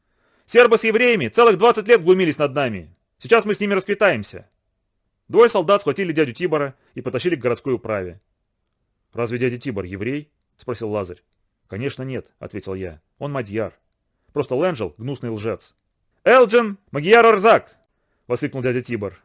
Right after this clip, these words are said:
«Да здравствует коммунистический интернационал!» Окровавленное тело дяди Тибора упало на тротуар. Среди школьников послышались испуганные крики и плач.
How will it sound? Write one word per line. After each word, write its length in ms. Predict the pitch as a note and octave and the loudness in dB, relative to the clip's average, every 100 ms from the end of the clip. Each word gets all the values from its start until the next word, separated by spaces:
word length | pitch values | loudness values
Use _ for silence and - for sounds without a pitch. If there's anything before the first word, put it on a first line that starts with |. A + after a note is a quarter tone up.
| _ _ _ - | _ _ _ -4
«Да 120 | D3 | 0
здравствует 420 | C#3+ C4 - B3+ | 4 4 4 -2
коммунистический 640 | B3 B3 A3 B3 A#3+ A3+ A3 | -2 -4 -4 -4 -4 -2 0
интернационал!» 760 | A3 A3 A#3 A3+ A3+ A#2 - _ _ _ _ _ _ _ _ _ - | 0 0 2 2 4 0 -4 _ _ _ _ _ _ _ _ _ -12
Окровавленное 600 | B2+ E3 G#3+ A3 F#3+ F3 | -4 2 4 4 2 0
тело 220 | G3 F3 | 2 2
дяди 220 | D3 C3+ | 2 0
Тибора 480 | B2+ G#3+ F3+ E3 D3 - | -2 -2 0 -2 -8 -16
упало 380 | A2 G3+ G3+ E3+ | -4 2 2 0
на 100 | C3+ | -4
тротуар. 500 | - B2 A2+ F#2+ _ _ _ _ _ _ _ _ | -6 -2 -2 -2 _ _ _ _ _ _ _ _
Среди 240 | D#3+ B3 | -6 -4
школьников 480 | A#3 A#3 A3 G3+ - | 0 4 4 2 -4
послышались 400 | C#3+ F3+ D#3 C3+ | -2 -2 -2 -8
испуганные 400 | B2+ E3 D3 C3 | -4 -2 -2 -4
крики 280 | D3 D#3 B2+ | -4 -4 -6
и 100 | A2 | -8
плач. 420 | A2 G2+ - | -6 -6 -8